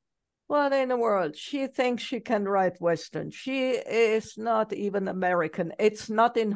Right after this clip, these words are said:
her blood." That's my favorite sentence. "It's not in her blood," because I did research, and boy, oh boy, how many thousands Germans came over.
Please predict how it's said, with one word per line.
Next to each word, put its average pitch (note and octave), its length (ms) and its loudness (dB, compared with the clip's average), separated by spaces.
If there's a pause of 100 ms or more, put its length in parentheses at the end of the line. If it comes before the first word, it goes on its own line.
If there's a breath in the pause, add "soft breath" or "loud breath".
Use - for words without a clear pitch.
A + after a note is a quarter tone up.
her G3 140 2
blood." F3 400 0
That's G#3+ 260 -2
my F#3+ 140 0
favorite E3+ 420 -2
sentence. D3+ 580 -6
"It's D#3 220 -6
not G3+ 240 2
in F3+ 140 -6
her E3 240 -2
blood," G#3 420 2 (560 loud breath)
because A#3 460 4
I F#3+ 220 4
did G3 260 2
research, G3+ 760 0
and F3+ 260 -4
boy, G3 260 4
oh B3+ 60 4
boy, F3+ 360 2
how G3 220 -2
many G#3+ 420 -4
thousands F#3 640 0
Germans F#3 540 -2
came G3 400 0
over. F3 560 -2